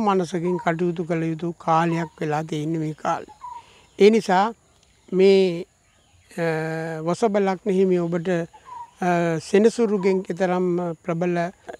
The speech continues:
තත්ත්වයක් ඇති වෙන්නේ නැහැ. නමුත්,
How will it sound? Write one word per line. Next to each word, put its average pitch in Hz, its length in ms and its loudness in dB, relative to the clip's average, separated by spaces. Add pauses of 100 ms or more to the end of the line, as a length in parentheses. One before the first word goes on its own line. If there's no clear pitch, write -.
(160)
තත්ත්වයක් 175 500 0
ඇති 170 180 0
වෙන්නේ 175 280 2
නැහැ. 180 500 -2 (520)
නමුත්, 185 300 2